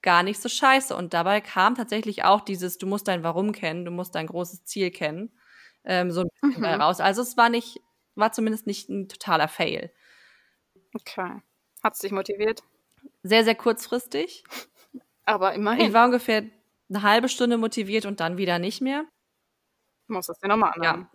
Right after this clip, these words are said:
Speaker 1: vielleicht muss man sich immer dieses von, von, wie heißt der, äh, von Transformers?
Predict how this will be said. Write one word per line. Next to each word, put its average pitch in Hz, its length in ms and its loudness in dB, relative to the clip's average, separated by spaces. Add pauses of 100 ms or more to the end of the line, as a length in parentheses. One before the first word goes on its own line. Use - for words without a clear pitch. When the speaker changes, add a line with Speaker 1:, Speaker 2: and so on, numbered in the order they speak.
(160)
Speaker 1:
vielleicht 190 320 2
muss 202 140 -6
man 196 120 -2
sich 196 160 -4
immer 190 200 -2
dieses 185 360 -4
von, 175 480 -4
von, 170 400 -8
wie 190 140 -4
heißt 196 180 -8
der, 185 240 -2 (200)
äh, 180 260 -6
von 175 500 -10 (220)
Transformers? 202 800 -4